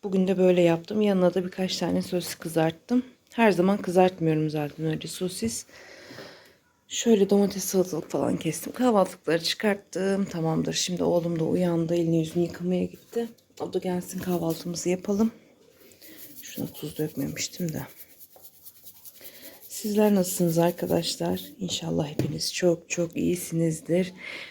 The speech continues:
Bizler şükürler olsun iyiyiz. Öyle vallahi çok sıcak, güzel bir havaya uyandık. Hayalcim de orada oturuyor. Hayal? Hı.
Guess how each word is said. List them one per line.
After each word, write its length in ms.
Bizler 300
şükürler 440
olsun 440
iyiyiz. 600
Öyle 200
vallahi 460
çok 240
sıcak, 420
güzel 400
bir 340
havaya 320
uyandık. 760
Hayalcim 500
de 40
orada 240
oturuyor. 440
Hayal? 360
Hı. 420